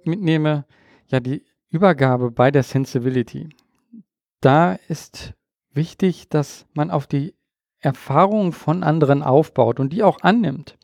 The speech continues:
aber gleichzeitig auch seinen eigenen Weg findet und selber neue Dinge ausprobiert.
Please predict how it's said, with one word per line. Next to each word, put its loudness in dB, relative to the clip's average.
aber 0
gleichzeitig -2
auch 0
seinen 2
eigenen 0
Weg -2
findet -8
und -10
selber 2
neue 4
Dinge 0
ausprobiert. -4